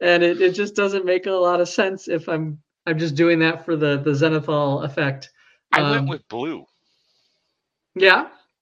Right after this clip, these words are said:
Speaker 2: See, I've never used blue P L A, <laughs> so I was like, "Yeah, sure, I'll try blue." <laughs>
Speaker 1: I, I, 'cause I, I did wanna kinda compare and contrast, 'cause I,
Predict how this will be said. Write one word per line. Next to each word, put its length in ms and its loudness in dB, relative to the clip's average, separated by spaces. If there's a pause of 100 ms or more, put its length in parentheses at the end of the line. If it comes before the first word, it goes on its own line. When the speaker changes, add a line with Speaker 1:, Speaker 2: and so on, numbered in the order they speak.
(600)
Speaker 2:
See, 240 -12
I've 160 2 (440)
never 320 2
used 360 -8
blue 180 -12
P 180 -8
L 120 4 (180)
A, 160 4
<laughs> 40 -20
so 200 -14
I 40 2
was 80 2
like, 160 6
"Yeah, 200 4
sure, 200 -2
I'll 100 2
try 160 -4
blue." 300 -6
<laughs> 60 -12 (1300)
Speaker 1:
I, 340 6
I, 40 6
'cause 260 4
I, 300 10
I 120 2
did 240 2
wanna 280 2
kinda 280 -2
compare 480 0
and 120 -4
contrast, 480 0
'cause 120 -4
I, 140 4